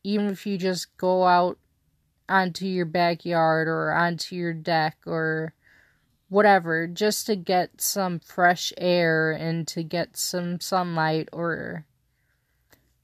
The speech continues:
anything like that, just for a couple minutes.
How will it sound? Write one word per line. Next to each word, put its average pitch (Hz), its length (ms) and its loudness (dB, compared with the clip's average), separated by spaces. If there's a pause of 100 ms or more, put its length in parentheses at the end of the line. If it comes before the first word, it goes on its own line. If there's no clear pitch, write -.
(180)
anything 185 460 -2
like 160 240 -4
that, 156 420 -4
just 208 320 -4
for 226 120 -4
a 214 60 -2
couple 233 360 -2
minutes. - 640 -6